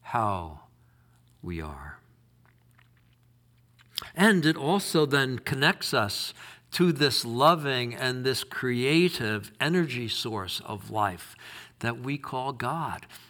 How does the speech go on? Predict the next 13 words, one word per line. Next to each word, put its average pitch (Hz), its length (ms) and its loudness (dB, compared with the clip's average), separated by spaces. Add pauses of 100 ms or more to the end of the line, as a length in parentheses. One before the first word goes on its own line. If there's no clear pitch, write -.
(100)
that 117 140 -8
we 131 220 -8
access - 840 -4
through 117 260 -8
the 110 120 -8
living 123 480 -8
Lord 120 320 -8
of 101 160 -14
Christ 110 380 -12
Jesus. 117 680 -14 (1900)
Worship 175 480 0
renews 180 680 -2
that - 360 -8